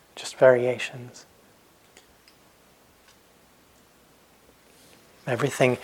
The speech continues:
in service, the Buddha said, everything he taught then was in service of this understanding.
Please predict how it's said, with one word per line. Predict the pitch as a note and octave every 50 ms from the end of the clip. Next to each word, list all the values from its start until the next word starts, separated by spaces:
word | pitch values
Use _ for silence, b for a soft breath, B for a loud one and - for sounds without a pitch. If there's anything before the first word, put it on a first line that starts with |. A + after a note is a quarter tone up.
| B B B
in | C3 B2 A#2+
service, | - - - D3 D3 C#3 B2+ A#2+ A#2 - -
the | - A#2
Buddha | - C#3 C3 B2 C3+ C#3+ B B B B B B B B B B B -
said, | - - - B2+ A#2 C#3 G3 A3+ -
everything | - C#3 C3+ C#3+ D3+ C3 - - C#3 A#2+
he | B2+ C3+
taught | - - - - D#3+ E3+ E3+ -
then | - C3+ A#2+ A2+ A2 G#2+
was | A2+ A#2 -
in | D3+ C3 B2
service | - - - D#3+ F3 F3 - - - -
of | C3 A#2
this | B2 C3+ - - -
understanding. | C3+ B2+ C3 C3 - - - D3+ C#3 C3+ C3+ C3 A2+ G#2 -